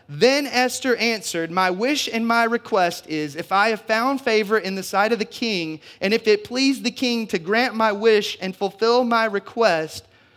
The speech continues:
let the king and Haman come to the feast that I will prepare for them, and tomorrow I will do as the king has said.'"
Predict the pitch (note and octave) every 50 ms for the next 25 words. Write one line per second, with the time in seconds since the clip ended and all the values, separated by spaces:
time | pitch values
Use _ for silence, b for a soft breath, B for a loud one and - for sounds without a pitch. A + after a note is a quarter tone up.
0 | b b b b b E3 F3 G#3+ C4 C#4 C4+ - C4 A#3 - - B3 A#3 A#3 A#3
1 | A#3 A3+ G3 G#3 G3+ G3 G#3 A3+ A3+ A3 G3 G3 F#3+ F#3 - G3+ G#3 A3 A#3 -
2 | A#3+ A3+ F#3+ G3+ - - A#3+ A#3 A3 - - - F#3+ F#3 F3+ F#3 F#3+ G3 F#3+ -
3 | G#3 G3+ - - A3 A3+ A#3+ A#3 - F3 D#3 D3 D#3+ D#3 D#3+ D#3+ D#3 B B B
4 | B - F#3+ F#3+ - A#3+ G3+ G3+ G#3 A3+ A#3+ A#3 A3 A3 F3+ F3 G3 G#3 A3 A#3
5 | F3+ D#3 G3 A3 A#3 A#3 F3+ D#3 F#3+ G#3 - - A3 A3 A3 G#3+ G3+ G#3+ G3+ G#3
6 | - - A#3+ A#3+ A#3 F#3+ C#3 B2 A#2 B2